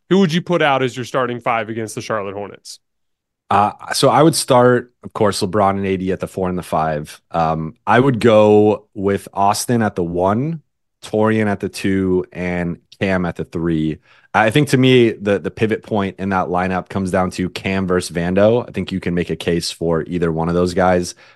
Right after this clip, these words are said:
Speaker 2: Vando, obviously bigger, better rebounder. Uh, Cam is shooting the ball slightly better, uh, thirty percent overall, but twenty-five percent in the month of December. Uh, but at least he's taking and making some. Vando is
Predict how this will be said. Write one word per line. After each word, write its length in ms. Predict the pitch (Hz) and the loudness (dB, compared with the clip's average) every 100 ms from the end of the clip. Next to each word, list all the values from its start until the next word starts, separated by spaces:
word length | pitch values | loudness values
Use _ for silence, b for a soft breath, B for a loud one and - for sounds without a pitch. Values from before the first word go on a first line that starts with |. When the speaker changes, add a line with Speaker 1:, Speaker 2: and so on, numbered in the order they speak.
| b | b
Speaker 2:
Vando, 380 | 95 101 101 92 | 0 2 4 4
obviously 400 | 90 87 - 87 | 2 0 -2 -4
bigger, 600 | 82 120 117 113 110 - b b | 2 4 4 4 2 -2 b b
better 260 | - 101 101 | -4 -2 0
rebounder. 720 | 95 92 90 87 90 87 82 _ _ - | -2 0 -2 0 -2 -2 -4 _ _ -8
Uh, 200 | 82 76 - | -8 -8 -6
Cam 240 | 104 104 101 | 0 2 2
is 80 | 90 | 0
shooting 320 | - 110 98 | -2 -2 -2
the 60 | 98 | 0
ball 480 | 92 87 87 85 - b b - | 2 4 4 0 -6 b b -6
slightly 400 | - 151 151 175 | 0 2 4 4
better, 440 | 170 175 185 175 - | 6 6 2 -2 -6
uh, 200 | 104 98 | -4 -4
thirty 300 | - 120 123 | 2 2 4
percent 420 | 120 110 117 110 | 2 2 2 2
overall, 540 | 107 110 104 98 110 | 0 0 4 4 4
but 220 | 110 95 - | 2 -2 -6
twenty-five 500 | - 101 95 95 90 | -8 -6 0 0 0
percent 460 | 98 - 92 95 | -4 -2 -4 -4
in 80 | 92 | -6
the 80 | 90 | -6
month 240 | 85 85 | -4 -2
of 160 | 85 80 | -4 -4
December. 580 | 85 - 85 98 107 113 B B | -4 -2 0 2 2 -2 B B
Uh, 100 | 92 | 0
but 160 | 87 | 4
at 80 | 120 | 4
least 240 | 147 175 - | 6 4 4
he's 240 | 131 - | 2 0
taking 560 | - - 110 123 120 110 | -8 -2 0 2 0 0
and 160 | 92 | -2
making 320 | 87 95 107 | -2 -2 -2
some. 480 | 101 - 107 135 151 | -2 0 2 0 -4
Vando 540 | 101 87 104 107 110 104 | -6 -2 0 2 2 2
is 160 | - | -2